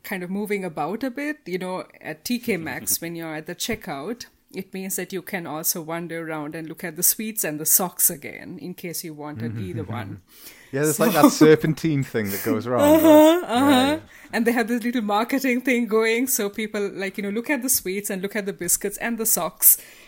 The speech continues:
Speaker 1: I'm very
Speaker 3: <laughs>
Speaker 1: specific about the socks, but yeah.
Speaker 3: <laughs>
Speaker 1: And, and so I kept the, you know, I, I wasn't giving them an evil eye, you know, it's just, there were ten people before us also.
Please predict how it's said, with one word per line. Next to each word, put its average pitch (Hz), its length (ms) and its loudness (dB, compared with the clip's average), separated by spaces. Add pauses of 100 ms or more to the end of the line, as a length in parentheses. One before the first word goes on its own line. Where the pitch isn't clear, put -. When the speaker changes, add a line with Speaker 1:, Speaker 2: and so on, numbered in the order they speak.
(160)
Speaker 1:
I'm 233 140 4
very 247 240 2
Speaker 3:
<laughs> - 120 2
Speaker 1:
specific 240 500 0
about 247 320 4
the - 100 8
socks, - 640 8 (380)
but 277 240 6
yeah. 180 260 -6 (360)
Speaker 3:
<laughs> - 140 -8
Speaker 1:
And, 294 600 6 (600)
and 226 360 -4
so - 180 0
I 233 100 2
kept - 320 -2
the, - 180 -2
you 247 100 0
know, 269 120 2
I, - 200 -6 (180)
I 208 120 -2
wasn't 311 360 0
giving 269 280 2
them 226 160 2
an 196 120 -2
evil 220 420 2
eye, 202 560 0
you 175 120 -6
know, 175 100 -8
it's 196 180 -6
just, - 300 -6 (280)
there 208 160 -2
were 220 60 -4
ten 311 260 -2
people 262 320 -4
before 165 380 -8
us 151 200 -4
also. 147 460 -8